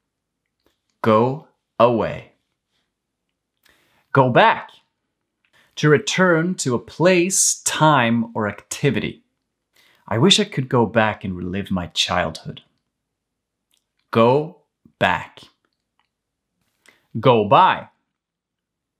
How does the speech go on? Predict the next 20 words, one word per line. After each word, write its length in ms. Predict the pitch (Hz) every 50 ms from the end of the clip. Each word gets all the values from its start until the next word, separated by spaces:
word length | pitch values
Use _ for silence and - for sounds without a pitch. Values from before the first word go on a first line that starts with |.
| _ _ _ _ _ _ _ _
To 180 | - 131 120
pass 440 | - - - 156 165 175 180 - - - -
someone 680 | - - 123 107 95 92 90 92 92 101 113 135 - -
or 140 | - 110 -
something 800 | - - - - - 190 190 165 - - 104 95 92 98 107 - _ _ _ _ _ _ _ _
quickly. 540 | - - 117 107 - - 87 69 - - _ _ _ _ _ _ _ _ _ _ _ _ _ _ _ _ _ _ _ _ _ _ _
No, 500 | 101 101 92 95 107 143 190 208 202 - _
Cal 180 | - - 107 113
is 160 | 165 196 -
not 220 | 214 220 226 - -
here. 360 | - 180 180 202 - 196 - _ _ _ _ _ _ _ _ _
He 140 | _ - 131
just 220 | 120 139 170 156 147
went 340 | 139 151 156 139 117 -
by 300 | - 117 127 135 131 113
to 160 | - - 110 98
grab 240 | 104 101 95 101
his 140 | 110 98 -
computer. 600 | - - 95 - - - 104 104 98 82 - - _ _ _ _ _ _ _ _ _ _ _ _ _ _ _ _ _ _ _ _ _ _ _ _ _ _ _ _ _ _ _ _ _ _
Go 520 | - 104 101 104 120 135 160 160 - _